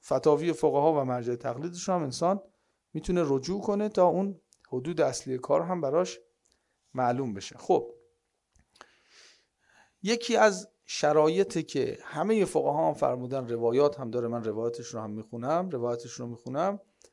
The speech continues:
این هستش که امر به معروف و نهی از منکر بر کسی واجب هست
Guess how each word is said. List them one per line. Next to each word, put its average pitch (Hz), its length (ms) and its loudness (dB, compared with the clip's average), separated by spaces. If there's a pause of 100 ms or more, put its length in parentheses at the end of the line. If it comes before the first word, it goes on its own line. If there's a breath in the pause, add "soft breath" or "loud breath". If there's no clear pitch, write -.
(220 soft breath)
این 196 180 -6
هستش 208 440 -4
که 208 320 -2 (1700)
امر 135 320 4
به 131 120 -2
معروف 135 420 0
و 131 80 2
نهی 123 360 -2
از 120 200 -6
منکر 156 640 2 (640)
بر 127 420 2
کسی 190 720 -2
واجب 202 640 6
هست 202 720 2